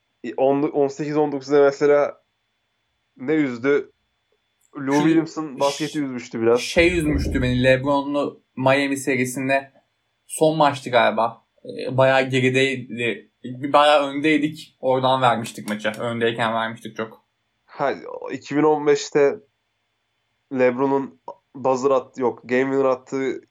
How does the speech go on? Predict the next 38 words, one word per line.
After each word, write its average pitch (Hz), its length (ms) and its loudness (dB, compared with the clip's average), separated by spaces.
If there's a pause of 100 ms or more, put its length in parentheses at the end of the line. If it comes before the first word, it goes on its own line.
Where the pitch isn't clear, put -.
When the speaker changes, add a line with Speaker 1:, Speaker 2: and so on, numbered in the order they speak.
(220)
Speaker 1:
deplasman 123 720 0
Cavs 135 180 0
maçı 127 300 -4
üzmüştü. 117 580 -4
Çünkü 131 460 0 (500)
o 131 120 0
game 139 180 2
winner'ından 131 440 0
önce 127 400 0
Brook 123 240 -2
Lopez'e 135 300 -2
foul 127 300 0
vardı. 107 420 -2 (1500)
Speaker 2:
<laughs> 311 160 4
Geçen 135 320 4
de 135 80 0
konuştuk 139 480 -2
bunu. 131 120 -2
Sezonunu 147 720 0
inatla 156 500 2
yanlış 139 360 4
söylediniz. 131 760 0 (260)
Abi, 160 320 -2
hayır, 165 240 4
inatla 165 460 4
reddediyor. 151 540 0
Ron 147 220 2
DeRozan 165 320 -4
yapıyorsun 143 400 -2
Speaker 1:
Başka 143 160 2
Speaker 2:
lan 135 100 0
diyorum. 151 360 -6 (280)
Speaker 1:
işte 127 300 -12
Lou 143 100 2
Williams'ın 139 140 0
Speaker 2:
Reddediyorsunuz. 131 380 -2
Speaker 1:
basketi 139 380 -2
üzdü. 123 460 0